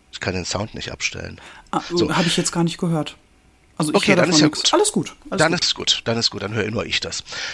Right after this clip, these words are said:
Speaker 1: Ähm, ja, dieses Buch, ähm, ist offensichtlich bei mir, ähm, so, hab ich so, ähm, intensiv, ähm, verarbeitet, dass ich da einen Traum hatte, der bei mir hängen geblieben ist.
Speaker 2: Mhm.
Speaker 1: Und da ging es eben um eine, eine besondere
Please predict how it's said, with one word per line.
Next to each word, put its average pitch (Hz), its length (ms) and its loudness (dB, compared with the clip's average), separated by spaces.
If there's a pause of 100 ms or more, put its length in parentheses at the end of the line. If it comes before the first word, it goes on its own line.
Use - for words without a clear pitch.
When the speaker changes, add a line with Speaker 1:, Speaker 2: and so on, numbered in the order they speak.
(160)
Speaker 1:
Ähm, 117 560 4 (320)
ja, 135 180 4
dieses 110 260 -4
Buch, - 380 -6
ähm, 123 260 0
ist - 180 0
offensichtlich - 600 -2
bei 113 100 0
mir, 107 420 0
ähm, 95 340 -12 (280)
so, 110 380 -2 (260)
hab - 160 -2
ich - 120 0
so, 120 320 0
ähm, 98 360 -6 (320)
intensiv, 123 720 -4
ähm, 98 380 -6 (180)
verarbeitet, - 640 0
dass 101 140 -4
ich - 120 -6
da 95 220 -2
einen 98 260 -6
Traum 131 300 0
hatte, 131 220 -2
der 104 180 0
bei 98 100 -4
mir 95 160 -2
hängen 87 200 -4
geblieben - 400 -12
ist. - 200 -10 (140)
Speaker 2:
Mhm. 170 140 6
Speaker 1:
Und 165 60 4
da 107 100 6
ging 120 200 -4
es 120 160 -2
eben 113 260 -4
um 117 240 -4 (100)
eine, 95 380 0 (560)
eine 104 220 -4
besondere 135 680 -2